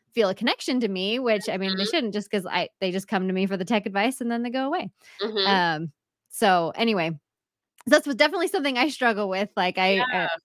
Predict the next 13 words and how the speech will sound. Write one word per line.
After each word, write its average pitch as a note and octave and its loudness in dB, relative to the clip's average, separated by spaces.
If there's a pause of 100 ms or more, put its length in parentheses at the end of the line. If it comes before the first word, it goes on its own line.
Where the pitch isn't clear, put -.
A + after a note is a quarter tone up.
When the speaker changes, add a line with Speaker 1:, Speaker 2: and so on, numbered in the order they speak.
(120)
Speaker 1:
I'm G#3+ 2
not B3 6
interested C#4 -2
in C#4+ 2
sharing A#3+ 2
my A#3 6
<laughs> - 4
personal C#4 2 (280)
life A#3+ -6 (100)
out F3 -4
there. G3 -6
Speaker 2:
Right, G3 4
right. F#3 0